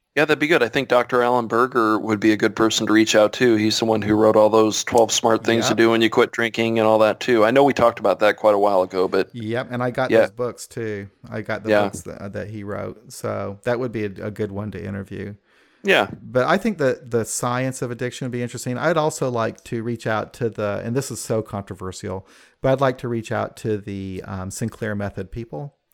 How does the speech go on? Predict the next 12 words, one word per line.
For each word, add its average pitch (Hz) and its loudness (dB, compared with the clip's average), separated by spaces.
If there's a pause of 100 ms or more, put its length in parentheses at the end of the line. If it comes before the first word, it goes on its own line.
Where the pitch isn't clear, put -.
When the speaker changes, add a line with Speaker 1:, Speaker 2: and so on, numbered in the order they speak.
(160)
Speaker 1:
Mm-hmm. 113 0
Speaker 2:
and 113 -2
have 113 -4
them 123 -4
come 107 -8
on 98 -8
and 98 -10
talk 107 -8
about 101 -6
the 98 -12
Sinclair 104 -8
Method. 95 -10